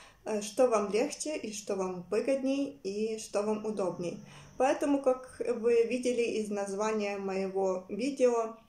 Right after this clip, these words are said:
карта поляка или карта сталого побыта, что лучше? Что лучше, решаете вы сами, и вы сами знаете, что вам выгодней, что вам быстрее и что вам удобней.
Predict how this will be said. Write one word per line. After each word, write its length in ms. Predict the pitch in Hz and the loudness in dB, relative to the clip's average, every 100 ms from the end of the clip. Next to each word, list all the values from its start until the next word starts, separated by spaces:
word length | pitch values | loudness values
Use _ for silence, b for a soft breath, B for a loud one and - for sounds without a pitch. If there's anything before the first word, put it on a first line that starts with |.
| _ - - | _ -12 -2
карта 340 | 226 220 190 190 | 0 0 -2 -2
поляка 460 | 202 208 247 277 247 | -2 0 0 0 -2
или 320 | - 220 196 | 0 -2 -2
карта 380 | 196 208 214 196 | -2 -2 -2 -6
сталого 460 | 196 185 202 185 180 | -4 -2 -2 -2 -4
побыта, 460 | - 175 247 247 214 | -4 0 0 0 -4
что 240 | - 190 | -4 -2
лучше? 480 | 208 302 - 285 285 | 0 -2 -2 -2 -2
Что 260 | - - 285 | -6 0 2
лучше, 420 | 254 302 - 311 | 2 0 2 2
решаете 600 | 247 247 247 254 247 247 | 4 2 4 4 4 2
вы 120 | 233 240 | 2 0
сами, 400 | - 285 285 220 202 | 0 0 0 0 -2
и 220 | 196 196 | -4 -4
вы 100 | 196 | -2
сами 360 | 214 262 277 226 | -2 0 0 0
знаете, 480 | 196 202 247 247 214 | 0 0 0 -2 -6
что 200 | - 208 | -4 -2
вам 220 | 190 180 | -2 -2
выгодней, 500 | 196 247 240 208 214 | -2 0 0 2 -2
что 200 | 214 190 | -2 -4
вам 200 | 175 175 | -2 -2
быстрее 680 | 170 175 - 226 277 254 247 B B B B | -4 -6 0 2 2 2 -2 B B B B
и 140 | - 233 | -8 -8
что 260 | - 226 | -4 0
вам 240 | 214 202 202 | 0 0 -4
удобней. 580 | 196 185 170 - 180 | -4 -2 -4 -6 -12